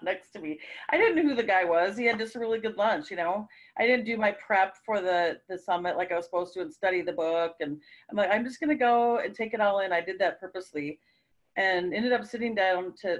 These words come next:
anyway, Joseph a couple times. And both times they were praying. And I, that's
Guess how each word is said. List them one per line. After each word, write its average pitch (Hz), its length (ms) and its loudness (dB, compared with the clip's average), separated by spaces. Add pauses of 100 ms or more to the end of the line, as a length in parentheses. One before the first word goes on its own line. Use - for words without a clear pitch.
anyway, 170 320 -4
Joseph 185 380 -4
a 208 40 -14
couple 370 260 -4
times. 151 400 -6
And - 100 -20
both 294 240 -2
times 175 380 -6 (140)
they 190 80 -8
were 190 180 -10 (200)
praying. 220 340 -2
And 151 220 -10
I, 185 320 -4 (380)
that's - 200 -10